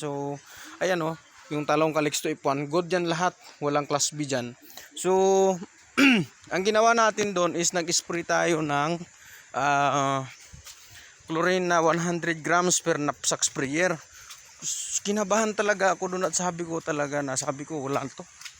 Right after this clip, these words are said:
Baka masunog o masira lang yung ano ko rito." Pero, ganun pa man, tinuloy ko pa rin kasi sabi ko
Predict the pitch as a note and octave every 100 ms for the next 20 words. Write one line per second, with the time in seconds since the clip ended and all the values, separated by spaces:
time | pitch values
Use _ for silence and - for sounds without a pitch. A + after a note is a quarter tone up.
0 | - - C3+ D#3+ D#3 D#3 E3 E3 E3 D#3
1 | C#3 D#3 D#3 D3 - E3 D#3 - D#3 D3+
2 | D3+ D3+ D3 D3 D3 - - - - -
3 | - C#3+ D3 D#3 D3 E3 D3+ - F3 F#3+
4 | G3 F#3 F3+ - - - - - - -
5 | - - - F3+ A3+ C4 C4+ A3+ E3 E3
6 | G3+ - - - - - - - - -
7 | A#3+ B3 B3+ B3 G#3+ F#3+ G3 G#3+ G3+ A3
8 | A3 G#3 G3 F#3+ G#3